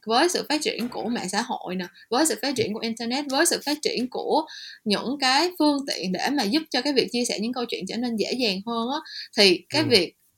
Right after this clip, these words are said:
Speaker 1: cái việc mình học hỏi từ những câu chuyện đó để mình trở nên bao dung hơn với mọi người, với bản thân mình, và từ đó những cái hành vi của mình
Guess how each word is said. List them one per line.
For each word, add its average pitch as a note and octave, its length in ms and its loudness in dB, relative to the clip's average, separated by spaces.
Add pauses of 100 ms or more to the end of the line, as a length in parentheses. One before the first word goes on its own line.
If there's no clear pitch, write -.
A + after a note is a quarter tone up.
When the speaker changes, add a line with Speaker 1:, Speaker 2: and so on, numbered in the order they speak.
(160)
Speaker 1:
cái D#4 140 2
việc B3 260 2 (320)
mình G3 260 0 (400)
học F#3+ 220 2
hỏi G#3+ 300 -6
từ G3+ 160 4
những F#3 180 -2
câu A#3 160 -4
chuyện F3+ 260 -6
đó A3+ 340 -2 (260)
để F#3 220 2
mình A3+ 240 2
trở - 160 -6
nên B3 180 -2
bao A#3 220 6
dung A#3 340 2
hơn A3+ 400 -2
với A#3+ 520 -4
mọi F3+ 240 -4
người, F3 340 0
với G#3 240 -2
bản G#3+ 180 -6 (120)
thân A#3+ 120 0 (120)
mình, F#3 200 0 (420)
và F3+ 360 4
từ F3+ 320 -2
đó G#3+ 400 -6 (260)
những G3 240 -4
cái D#4+ 160 -2
hành F#3+ 280 -2
vi A3 220 4
của - 120 -10
mình F#3+ 360 -2